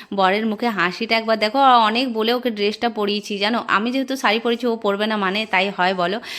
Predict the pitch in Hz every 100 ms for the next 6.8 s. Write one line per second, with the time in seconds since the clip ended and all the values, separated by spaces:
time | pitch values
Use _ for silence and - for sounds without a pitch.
0 | - - 214 220 214 - 220 247 254 240
1 | 196 220 240 233 247 220 208 233 226 220
2 | 240 196 208 220 240 220 220 196 196 202
3 | 208 233 208 226 190 214 262 269 269 247
4 | 247 - 196 202 196 196 196 233 254 294
5 | 277 269 277 269 247 277 247 214 233 247
6 | 233 208 208 214 214 214 214